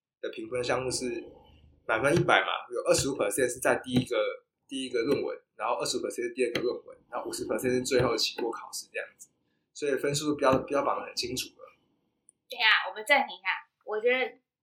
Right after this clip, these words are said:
Speaker 2: 这个施工声有点太大声。
Speaker 1: 好。
Speaker 2: 好，这边好多了，但是可能会有点回音。我们刚刚讲到哪？
Speaker 1: 我分享说关于课程，就是说
Speaker 2: 啊，对，对，对，对，对。
Speaker 1: 每，每门课都会有它的评分方式，
Speaker 2: 嘿。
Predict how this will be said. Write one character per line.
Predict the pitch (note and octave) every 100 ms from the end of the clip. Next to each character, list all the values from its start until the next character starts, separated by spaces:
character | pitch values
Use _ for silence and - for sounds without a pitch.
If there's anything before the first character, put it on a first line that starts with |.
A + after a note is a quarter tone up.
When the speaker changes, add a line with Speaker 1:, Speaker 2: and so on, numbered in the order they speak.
| -
Speaker 2:
这 | C#4
个 | A#3+ G#3+ - -
施 | - - A3+
工 | A3 A3
声 | A3 G#3+ G#3
有 |
点 | F3+ D#3+
太 | - D#3+
大 | D#3+
声。 | - - - -
Speaker 1:
好。 | - - _ _ -
Speaker 2:
好， | F3+
这 | G#3+
边 | G#3 G3+
好 | F3+
多 | E3 E3+
了， | E3 _ _ _ _ -
但 | A#3+ A#3+
是 | A3
可 |
能 | F#3
会 | G3+
有 | F3
点 | F3 E3+ -
回 | F3
音。 | F3 E3+ _ _
我 | G#3
们 |
刚 | G3+ G#3+
刚 |
讲 | G#3 E3+
到 | F3
哪？ | E3 - - _ _ _ _ -
Speaker 1:
我 | A#2+ -
分 | C#3
享 | C3+ G#2+
说 | - A#2 A#2 A#2
关 | A#2 A2+
于 | G#2 -
课 | - G#2+
程， | - - _ _ _
就 |
是 | _ -
说 | -
Speaker 2:
啊， |
对， | A3
对， | A3+ A3+
对， | A3+
对， | G#3+ F#3+
对。 | F3+ E3+
Speaker 1:
每， | - -
每 | A2
门 | A2+
课 | D3+
都 | C3 B2
会 | B2+
有 | F#2+
它 | G#2+ G#2
的 | G#2+ G2 - - _
评 | - A2
分 | A#2+ -
方 | A2 A#2+
式， | - G2+
Speaker 2:
嘿。 | - - -